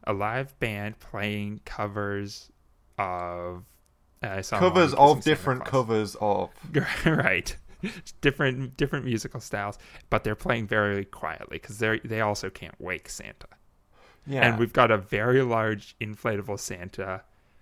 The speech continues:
Speaker 1: making loud, like, earth-shaking, snoring noises and sort of hovering as, like, a, casting a pall over the proceedings.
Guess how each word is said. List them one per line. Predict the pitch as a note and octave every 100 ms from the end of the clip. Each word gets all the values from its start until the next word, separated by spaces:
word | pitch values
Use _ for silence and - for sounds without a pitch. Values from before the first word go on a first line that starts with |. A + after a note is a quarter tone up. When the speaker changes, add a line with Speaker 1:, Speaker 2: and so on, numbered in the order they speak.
| _ _ -
Speaker 1:
making | A2+ G2 G2 F#2+
loud, | G2 G2+ G2+ -
like, | G2 F2+ - _ _
earth-shaking, | B2 A2+ - - - A2 A2 G2+ G2 F#2+ A2+
snoring | - - - - F3 G#2+ G2 G2+ G2
noises | F#2+ F#2 F2+ F2+ G2 G2 - - _ _ -
and | G2
sort | - A2+ G2+
of | F#2+ -
hovering | - A#2 B2+ G#2+ G#2
as, | G2+
like, | G2 G2
a, | G2+ G#2 -
casting | - A#2+ - F#3
a | A#2+
pall | - A#2+ B2+ A2+
over | A2 G#2
the | G2+ G2
proceedings. | - G#2 G#2+ G#2+ - - -